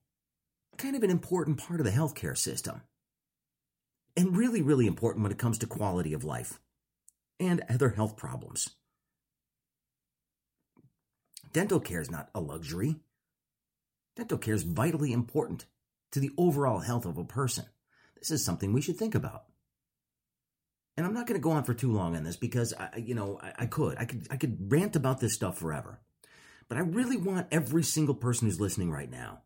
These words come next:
to think about their current plan. Think about what they have right now, and is there anything about it that you really, really love?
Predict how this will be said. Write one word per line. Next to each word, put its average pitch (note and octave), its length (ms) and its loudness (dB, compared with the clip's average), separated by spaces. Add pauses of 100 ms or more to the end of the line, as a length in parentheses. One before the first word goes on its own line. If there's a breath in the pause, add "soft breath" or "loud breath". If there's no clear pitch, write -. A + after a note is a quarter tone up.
(440 loud breath)
to - 40 -10
think A#3+ 200 -4
about F3+ 300 0
their D3+ 100 6
current A#2 400 0
plan. - 460 -10 (420 soft breath)
Think G3+ 140 -4
about A#3 220 -2
what F3 180 0
they C3 100 4
have G2+ 280 0
right E2+ 180 -2
now, D#2 160 -4
and B2 120 2
is C3+ 120 2
there B2+ 120 -2
anything B3 360 0
about B2 260 2
it A#2+ 80 -2
that B2+ 180 -2
you B2+ 100 4
really, G#2+ 340 4
really F#2 320 -2
love? - 340 -8